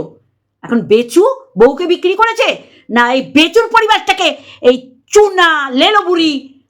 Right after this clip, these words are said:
বজ্জাতি করেছে বিক্রি করে, এইটুখানি বললাম। চলো, আর একটা ভিডিওর সাথে অবশ্যই দেখা হবে। আর ওয়াইটিতে বলো, নিজের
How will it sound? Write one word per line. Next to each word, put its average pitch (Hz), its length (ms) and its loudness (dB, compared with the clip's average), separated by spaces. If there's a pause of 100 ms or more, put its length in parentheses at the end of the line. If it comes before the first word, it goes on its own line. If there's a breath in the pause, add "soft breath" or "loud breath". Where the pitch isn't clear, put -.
(100)
বজ্জাতি 320 460 0
করেছে 220 420 -4
বিক্রি 208 300 -6
করে, 160 280 -10 (340)
এইটুখানি 262 360 -4
বললাম। - 420 -18 (480)
চলো, - 220 -12
আর 220 160 -4
একটা 220 140 -8
ভিডিওর 202 240 -6
সাথে 214 180 -14
অবশ্যই 175 280 -10
দেখা 165 240 -10
হবে। 160 180 -12 (340 soft breath)
আর 226 280 -2 (840)
ওয়াইটিতে 254 420 -2
বলো, 277 420 -8 (120)
নিজের 220 320 0